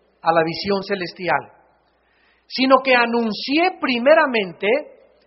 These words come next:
a los que están en Damasco y Jerusalén, y por toda la tierra de Judea y a los gentiles, que se arrepintiesen y se convirtiesen", ahí están las dos cosas,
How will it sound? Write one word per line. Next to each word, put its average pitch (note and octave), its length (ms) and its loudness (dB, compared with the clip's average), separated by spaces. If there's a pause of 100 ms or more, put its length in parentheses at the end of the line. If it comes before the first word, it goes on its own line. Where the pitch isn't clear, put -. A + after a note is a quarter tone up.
(260)
a G#3 160 4
los A3 320 8
que A3 100 0
están C#4+ 380 0
en B3+ 160 -2
Damasco A#3+ 840 0
y A3 120 -6
Jerusalén, E3 800 -4 (720)
y A3 140 -4
por G#3+ 340 4
toda C4+ 220 8
la C4+ 120 2
tierra B3 300 0
de G#3 80 -2
Judea G3+ 560 0
y F#3 100 -8
a F#3 60 2
los F3 120 -8
gentiles, G3+ 640 -6 (580)
que B3 160 6
se B3+ 220 0
arrepintiesen B3 1500 2 (1000)
y B3+ 160 -4
se B3+ 280 2
convirtiesen", B3 1040 4
ahí B3 80 -2
están A#3+ 180 0
las A3 100 4
dos A3+ 200 -2
cosas, F#3 340 0